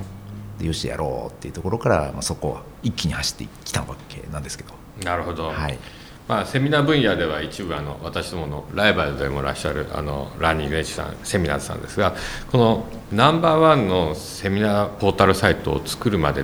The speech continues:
Speaker 2: のご苦労というのは何かあられたんですか？
Speaker 1: はい。そうですね。あの、苦労という意味では、結局、このプラットフォームというか、ポータルサイトって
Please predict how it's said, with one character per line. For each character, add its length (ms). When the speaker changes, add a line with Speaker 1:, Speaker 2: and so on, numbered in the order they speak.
Speaker 2:
の 200
ご 140
苦 160
労 140
と 120
い 20
う 40
の 60
は 60
何 160
か 120
あ 40
ら 100
れ 80
た 120
ん 60
で 80
す 80
か？ 60
Speaker 1:
は 320
い。 60
そ 240
う 40
で 100
す 80
ね。 520
あ 20
の、 200
苦 180
労 180
と 140
い 80
う 40
意 60
味 100
で 100
は、 340
結 140
局、 1000
こ 80
の 180
プ 140
ラ 100
ッ 60
ト 160
フ 80
ォ 40
ー 40
ム 80
と 80
い 120
う 40
か、 180
ポ 240
ー 60
タ 100
ル 100
サ 200
イ 60
ト 100
っ 20
て 400